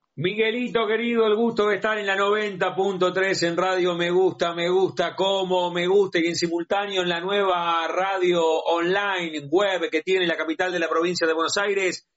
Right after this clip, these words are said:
en Miga Arena, hacia todo el mundo, con esta fecha tres, Grupo A, Copa América, en Brasil, que debió ser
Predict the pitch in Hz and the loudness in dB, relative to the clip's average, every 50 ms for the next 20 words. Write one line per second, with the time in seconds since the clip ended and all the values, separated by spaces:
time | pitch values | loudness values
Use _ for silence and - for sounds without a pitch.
0 | _ _ _ - - 156 165 165 160 170 175 214 226 208 208 190 190 208 214 214 | _ _ _ -6 -4 -4 -4 -2 -2 -2 0 0 0 0 0 -2 -2 -2 -2 -2
1 | 202 185 175 160 151 139 - 151 147 - - 170 165 - - 226 220 214 208 202 | -2 -2 -2 -2 -2 -2 -4 -6 -6 -2 -2 -2 -2 -2 -2 0 0 0 0 0
2 | 185 185 190 208 214 214 202 208 208 208 185 - - _ _ _ _ _ - 139 | -2 -2 0 0 0 2 2 0 0 0 -2 -4 -8 _ _ _ _ _ -4 -4
3 | 156 185 180 - 208 160 - - 214 226 - - 202 180 - - 196 214 220 202 | -2 -2 -2 -4 -4 -4 0 0 -2 0 0 -2 -2 -2 -2 0 0 0 0 0
4 | 170 180 202 214 - - 185 185 196 202 208 202 208 - 214 202 - 190 185 190 | 0 0 0 0 0 0 0 2 2 2 0 0 0 -2 -2 0 0 -2 -2 0
5 | 208 214 214 208 202 131 196 190 175 143 - _ _ _ _ _ _ - 139 156 | -2 -2 0 -2 0 0 -2 -2 -2 -4 -8 _ _ _ _ _ _ -4 -2 -2
6 | 165 165 160 147 - 190 180 - - - 226 233 220 202 180 147 156 170 170 175 | -2 -2 -4 -4 -2 -4 -4 -4 -2 -2 0 0 2 0 0 0 -2 -2 0 0
7 | 185 202 196 190 - 202 208 202 190 156 - | 0 0 0 0 0 -2 0 0 0 -2 -4